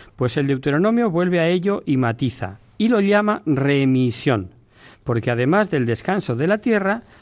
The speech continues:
todo acreedor que poseyere una prenda personal hará remisión,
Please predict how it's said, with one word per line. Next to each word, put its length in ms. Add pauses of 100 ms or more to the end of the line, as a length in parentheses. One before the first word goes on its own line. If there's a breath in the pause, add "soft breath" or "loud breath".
(160 soft breath)
todo 320
acreedor 760 (220 loud breath)
que 140
poseyere 500
una 220
prenda 360
personal 800 (400 loud breath)
hará 400
remisión, 1040